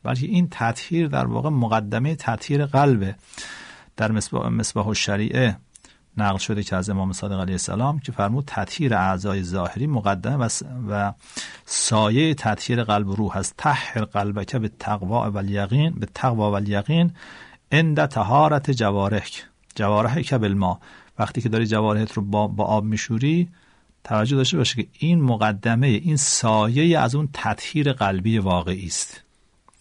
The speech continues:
یعنی رمزی است از این که دلت رو باید پاک کنی، چون این دل بناس جایگاه و انعکاس دهنده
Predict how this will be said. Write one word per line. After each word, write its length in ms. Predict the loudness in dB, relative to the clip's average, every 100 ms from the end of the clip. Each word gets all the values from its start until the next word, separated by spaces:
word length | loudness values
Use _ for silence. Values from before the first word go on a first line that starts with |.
| -18 -18 -20 -20 _
یعنی 260 | 0 4 4
رمزی 640 | 4 4 4 2 2 0
است 120 | 0
از 220 | 0 -2 0
این 140 | -2
که 100 | 0
دلت 360 | 4 4 4 2
رو 100 | 0
باید 180 | -2
پاک 260 | -2 -10 -8
کنی، 300 | -10 -10 -10 -14 -16
چون 160 | -2 2
این 120 | 2
دل 260 | 4 4
بناس 380 | 4 2 0 -2
جایگاه 600 | -2 -2 0 0 -2 -4 _ _ _ _ _ _ _
و 320 | -2 0 2 -2 -8 _ _ _ -8 -6 -6
انعکاس 520 | -4 -4 -2 -4 -4
دهنده 800 | -4 -4 -2 -2 0 0 0 -2